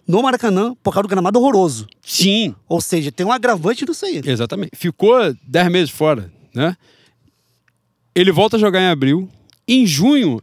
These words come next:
Speaker 2: ele faz o gol contra o Grêmio.
Speaker 1: Aham.
Speaker 2: Aquele gol é dia onze de junho. Eu fui pesquisar essa porra. Ali, o Flamengo, porra,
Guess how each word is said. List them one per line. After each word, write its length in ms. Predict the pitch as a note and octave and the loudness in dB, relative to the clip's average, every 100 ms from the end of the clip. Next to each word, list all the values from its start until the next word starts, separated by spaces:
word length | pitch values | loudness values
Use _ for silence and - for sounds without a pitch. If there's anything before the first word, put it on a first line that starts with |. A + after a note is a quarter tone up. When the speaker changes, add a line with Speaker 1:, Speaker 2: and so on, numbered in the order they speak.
| _ | _
Speaker 2:
ele 160 | G3+ A3 | 0 0
faz 220 | A3+ A#3 | 0 -2
o 40 | |
gol 160 | G3+ G#3+ | -2 -2
contra 180 | A#3 B3+ | -2 -4
o 40 | |
Grêmio. 340 | G#3 F#3 C#3+ G#2+ | -2 -2 -2 -6
Speaker 1:
Aham. 120 | C3 | -4
Speaker 2:
Aquele 260 | C#3 D#3+ G#3 | -2 0 0
gol 200 | D#3 G#3 | 2 2
é 20 | |
dia 200 | G3 G3 - | 2 -2 -2
onze 220 | F#3+ B3 A#3+ | -2 -2 -2
de 120 | A3+ | -4
junho. 360 | E3 D#3 A#2+ G#2+ C3+ | 0 0 0 -6 -10
Eu 100 | C3 | -8
fui 180 | - F#3 | -8 -6
pesquisar 440 | F#3+ - E3+ D#3+ | -6 -4 -4 -4
essa 160 | G3 F#3 | -4 -10
porra. 360 | - C3+ G#2 - _ _ _ _ - - _ - - | -6 -4 -6 -12 _ _ _ _ -20 -20 _ -10 0
Ali, 640 | B3 A#3 G#3+ D4+ B3+ A#2+ _ _ _ _ _ _ _ _ | 2 2 4 4 2 -2 _ _ _ _ _ _ _ _
o 100 | G#3+ | -8
Flamengo, 480 | - B3 F#3 G3+ G3+ - _ _ | -2 0 2 0 -2 -10 _ _
porra, 340 | C#3 F2+ F2+ | -6 -6 -10